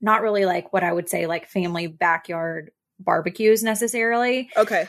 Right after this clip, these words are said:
Speaker 1: Um, it was just, like, at Nanny's table. But
Speaker 2: I love that. Nanny's table, that should be a podcast.
Speaker 1: <laughs> Nanny's
Speaker 2: Nanny's table.
Speaker 1: table.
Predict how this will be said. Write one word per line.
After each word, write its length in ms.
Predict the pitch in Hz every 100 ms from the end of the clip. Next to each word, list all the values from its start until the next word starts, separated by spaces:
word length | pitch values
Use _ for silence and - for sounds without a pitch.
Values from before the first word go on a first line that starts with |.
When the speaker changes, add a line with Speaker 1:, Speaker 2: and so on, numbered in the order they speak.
| -
Speaker 1:
Um, 500 | 202 190 175 208 -
it 80 | 202
was 140 | 196
just, 140 | 190 185
like, 160 | 180
at 100 | 175 185
Nanny's 380 | 180 180 185
table. 580 | - 175 165 190 240 277 _ - - _ _ -
But 640 | 190 202 202 196 190 190
Speaker 2:
I 40 | 202
love 240 | 190 170
that. 200 | 151 156
Nanny's 320 | 190 202 247 247
table, 240 | 214 202
that 200 | 196 175
should 160 | - 240
be 120 | 240
a 40 | 208
podcast. 840 | - 147 156 - - 208 - - -
Speaker 1:
<laughs> 840 | - - - 240 - 302 - -
Nanny's 500 | 247 233 226 220 233
Speaker 2:
Nanny's 280 | - 220 -
table. 200 | 233 220
Speaker 1:
table. 760 | 226 202 202 - - - -